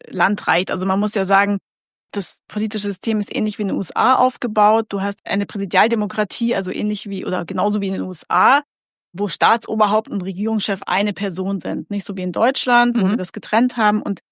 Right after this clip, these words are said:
Speaker 1: ähnlich auch wie in den U S A. Und das liegt sicherlich auch damit zusammen, dass die U S A auch ja lange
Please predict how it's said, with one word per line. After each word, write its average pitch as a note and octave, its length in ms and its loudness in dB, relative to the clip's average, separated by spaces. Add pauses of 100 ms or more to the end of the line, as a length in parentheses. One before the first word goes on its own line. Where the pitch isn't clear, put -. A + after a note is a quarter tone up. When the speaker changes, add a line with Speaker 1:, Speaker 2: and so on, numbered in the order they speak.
(220)
Speaker 1:
ähnlich A#3 460 2
auch G#3+ 240 2
wie G#3 140 -2
in G3 140 -4
den - 20 -4
U G3+ 60 -4
S - 160 -10
A. G#3 180 4
Und A3+ 100 0
das - 160 -10
liegt G#3 160 -6
sicherlich G#3 420 -4
auch - 140 -8
damit G#3 260 2
zusammen, G3 360 0
dass - 160 -4
die - 100 -8
U G3 80 0
S F#3+ 160 -2
A - 60 -6
auch F#3 160 0
ja G3 140 0
lange F#3+ 460 0